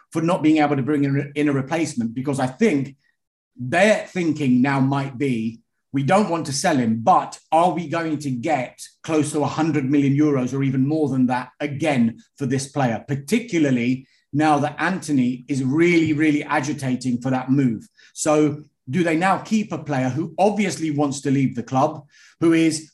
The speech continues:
disappointed that eighty million euros and ninety million euros has not been enough to sign him? Or do they say, "No, we're gonna keep you, you're our player, you're under contract," and then risk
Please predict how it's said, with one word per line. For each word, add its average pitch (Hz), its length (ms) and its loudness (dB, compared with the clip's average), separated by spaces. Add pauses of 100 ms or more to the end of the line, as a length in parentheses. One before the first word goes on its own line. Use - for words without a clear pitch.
(100)
disappointed 185 1000 2
that 151 320 -8 (180)
eighty 185 300 0
million 170 260 -2
euros 160 380 2
and 135 120 4
ninety 175 320 0
million 135 300 2
euros 127 520 0
has 131 180 -4
not 165 240 0
been 160 180 2
enough 147 300 2
to 139 100 -6
sign 160 360 0
him? 131 360 -2 (400)
Or 185 540 2
do 202 160 2
they 190 160 2
say, 185 240 0
"No, 185 480 2 (280)
we're - 180 -2
gonna 170 160 -2
keep 185 340 -4
you, 185 320 0
you're 139 220 4
our 202 180 4
player, 160 400 0
you're 147 160 0
under 180 160 0
contract," 143 640 -4 (560)
and 151 160 0
then 156 280 2
risk - 460 0